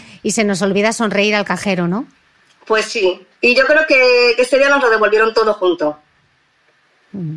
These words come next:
Speaker 2: Ese día nos lo devolvieron todo junto. O sea, vamos. A día de hoy salimos a las ocho, cuando estamos, ahora cerramos a las ocho y salimos,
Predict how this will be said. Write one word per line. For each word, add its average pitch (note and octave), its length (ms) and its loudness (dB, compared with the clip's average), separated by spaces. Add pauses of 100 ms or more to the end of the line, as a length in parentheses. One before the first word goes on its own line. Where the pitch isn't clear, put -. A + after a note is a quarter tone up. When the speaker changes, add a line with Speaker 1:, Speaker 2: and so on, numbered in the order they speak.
(160)
Speaker 2:
Ese A3 240 -2
día C#4 100 0
nos A#3 120 2
lo G3 80 4
devolvieron F#3+ 420 2
todo G3 220 2
junto. D#3+ 320 0
O D#3+ 40 0
sea, F3+ 200 0
vamos. E3+ 500 -2 (580)
A A3 140 -2
día C4+ 200 0
de C4 120 2
hoy D#4 220 2
salimos C4 440 0
a C4+ 80 2
las C4 180 2
ocho, D#4 240 0
cuando A3 220 2
estamos, A3+ 360 0
ahora A3+ 160 2
cerramos A#3+ 360 0
a B3 60 2
las A#3+ 140 0
ocho C4+ 200 0
y - 20 0
salimos, C#4 560 2